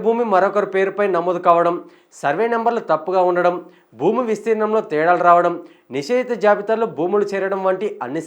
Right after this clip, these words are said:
సమస్యల్లో రైతులు మార్పులు చేసుకునే అవకాశం ఉంది.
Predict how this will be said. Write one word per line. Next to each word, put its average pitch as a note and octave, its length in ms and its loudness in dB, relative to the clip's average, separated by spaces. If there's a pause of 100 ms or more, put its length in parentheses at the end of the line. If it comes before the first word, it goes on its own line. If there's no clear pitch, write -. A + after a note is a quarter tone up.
సమస్యల్లో F3 480 0 (540)
రైతులు E3+ 380 -2
మార్పులు D3+ 340 0
చేసుకునే E3 320 -4
అవకాశం D#3 380 -4
ఉంది. A2 180 -10